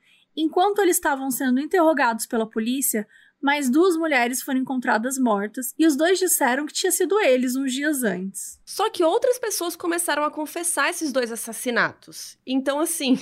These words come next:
Speaker 2: <laughs> teve uma parte da polícia que ficou "Hã? O que que está acontecendo, né?"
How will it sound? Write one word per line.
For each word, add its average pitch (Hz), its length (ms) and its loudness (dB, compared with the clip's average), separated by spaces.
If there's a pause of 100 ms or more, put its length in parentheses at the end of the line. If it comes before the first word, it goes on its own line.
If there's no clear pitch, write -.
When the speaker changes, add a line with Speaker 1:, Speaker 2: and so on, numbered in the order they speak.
Speaker 2:
<laughs> - 100 -20
teve 330 220 4
uma 339 160 0
parte 226 260 -4
da 202 100 -6
polícia 233 380 -4
que - 80 -20
ficou 240 760 -6 (520)
"Hã? 254 120 4 (220)
O - 60 -20
que - 120 -16
que - 100 -12
está 294 220 -2
acontecendo, 285 840 -2
né?" 220 280 -6